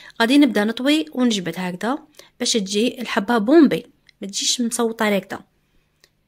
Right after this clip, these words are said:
في النهايه تاع ال-، الاطراف هذوك نفوت عليهم شويه من هذاك الغراء تاع الفارينه والماء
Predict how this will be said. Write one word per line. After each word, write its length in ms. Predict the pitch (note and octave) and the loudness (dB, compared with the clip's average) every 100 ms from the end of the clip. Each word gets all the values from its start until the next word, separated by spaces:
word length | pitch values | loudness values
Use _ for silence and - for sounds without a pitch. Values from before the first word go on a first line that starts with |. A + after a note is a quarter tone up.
| _ _ _ _ _ _ _ _ _ _ _ _ _ _ _ _ _ _ | _ _ _ _ _ _ _ _ _ _ _ _ _ _ _ _ _ _
في 60 | - | -4
النهايه 360 | A3+ A3+ A#3 | -2 0 0
تاع 220 | A3+ G#3+ | -2 -2
ال-، 220 | G3+ G#3 G#3 | -2 -2 0
الاطراف 800 | G3 F#3+ - - G3+ G#3 G3+ | 0 -2 -4 -8 -6 -6 -4
هذوك 360 | G#3 G#3 E4+ F4+ - - - _ _ _ _ A3+ | -4 -2 -2 -4 -20 -20 -20 _ _ _ _ -10
نفوت 360 | - F4+ F4+ | 0 2 2
عليهم 240 | C#4+ C#4 C4+ | 0 0 -2
شويه 320 | - A3+ G#3 | -2 0 0
من 140 | G#3 | 0
هذاك 240 | G3+ A3+ A#3 | -2 -4 -4
الغراء 300 | G3 G3+ F#3 | -2 -2 -2
تاع 220 | - F3+ | -2 -6
الفارينه 460 | F#3 C4+ C4+ G#3+ | -2 2 2 4
والماء 380 | F#3 F#3 F3 A#3+ | 2 0 0 -2